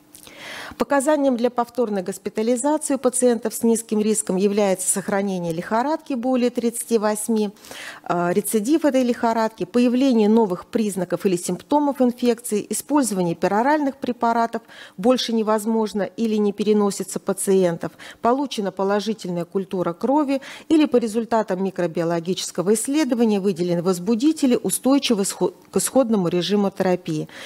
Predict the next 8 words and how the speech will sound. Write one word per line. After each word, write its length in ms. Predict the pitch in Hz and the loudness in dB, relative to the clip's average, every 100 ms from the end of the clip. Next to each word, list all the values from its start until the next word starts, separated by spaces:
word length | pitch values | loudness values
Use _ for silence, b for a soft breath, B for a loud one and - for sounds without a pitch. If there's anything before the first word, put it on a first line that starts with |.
| B B | B B
и 80 | |
необходимо 580 | 214 214 - 208 202 196 | 4 4 0 -4 0 -2
изменение 640 | 185 196 196 262 277 254 - | -2 0 0 2 2 0 0
эмпирического 680 | 202 190 190 175 - 160 165 | -2 0 -2 -4 -6 -4 -2
режима 460 | 170 180 277 254 | -2 0 2 4
и 20 | |
назначение 560 | 202 170 180 170 240 247 226 - | 2 0 0 0 2 4 4 0
дополнительного 1000 | 170 202 185 180 202 247 269 240 226 | -4 -2 -2 0 0 -2 -2 -2 0